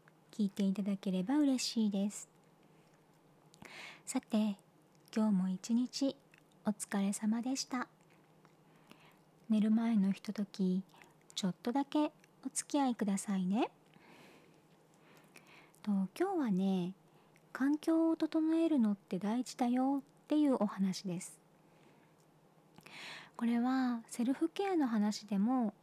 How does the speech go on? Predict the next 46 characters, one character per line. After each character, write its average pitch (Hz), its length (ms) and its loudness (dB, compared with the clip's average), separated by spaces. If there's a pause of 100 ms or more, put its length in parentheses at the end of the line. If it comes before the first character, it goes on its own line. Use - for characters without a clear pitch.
(160)
多 - 80 -4
分 208 140 2
話 214 300 0
し - 20 -10
た 240 100 -2
と 190 140 -2
思 185 220 4
う 202 100 2
ん 190 60 4
で 185 100 0
す - 100 -8
け 190 140 -4
ど、 220 400 -2 (560)
と、 185 280 -2
環 320 360 0
境 349 380 2
を 330 40 -2
整 339 480 2
え 359 80 4
る 330 80 4
こ - 160 -4
と 226 160 -4
で 247 380 0 (100)
習 226 300 -2
慣 226 320 0
っ 226 40 -4
て 180 220 -10
作 - 300 -6
る、 - 80 -10 (300)
作 - 220 -6
ら 180 140 0
れ 180 140 -2
る 311 200 -2
っ - 140 -20
て 233 100 -2
考 - 180 -2 (220)
え 180 60 0
て 165 100 -4
る 160 100 -4
か - 120 -6
ら 160 140 -8 (160)
な 175 100 0
ん 165 80 -2
で 165 80 -6
す - 120 -6
ね。 233 160 0